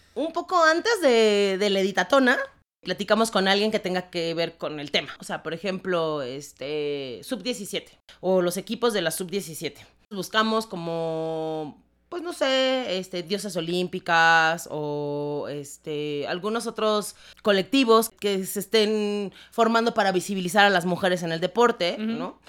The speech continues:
Speaker 1: A la Reimers, por ejemplo, ¿no? O
Speaker 2: Ujú.
Speaker 1: sea, hablamos con y hacemos una curaduría de los artículos que vamos a hacer.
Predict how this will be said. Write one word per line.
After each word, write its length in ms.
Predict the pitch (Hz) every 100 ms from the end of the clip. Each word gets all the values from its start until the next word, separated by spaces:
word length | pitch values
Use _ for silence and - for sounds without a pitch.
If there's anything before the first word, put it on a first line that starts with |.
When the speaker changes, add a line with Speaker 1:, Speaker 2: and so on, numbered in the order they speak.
| _ _ _
Speaker 1:
A 80 | 147
la 120 | 139
Reimers, 400 | 143 190 202 180
por 160 | - 160
ejemplo, 400 | 208 214 208 196
¿no? 80 | 240
O 40 |
Speaker 2:
Ujú. 100 | 254
Speaker 1:
sea, 260 | 247 180 175 _ _ _ -
hablamos 580 | 226 233 269 285 302 302
con 380 | 277 262 277 349 - - -
y 140 | - 240
hacemos 500 | 220 269 254 262 262 -
una 300 | 269 269 269
curaduría 800 | 240 196 190 214 202 202 226 -
de 340 | 185 190 185
los 180 | 185 185
artículos 420 | 175 226 - 190
que 80 | -
vamos 200 | 147 165
a 20 |
hacer. 240 | 185 208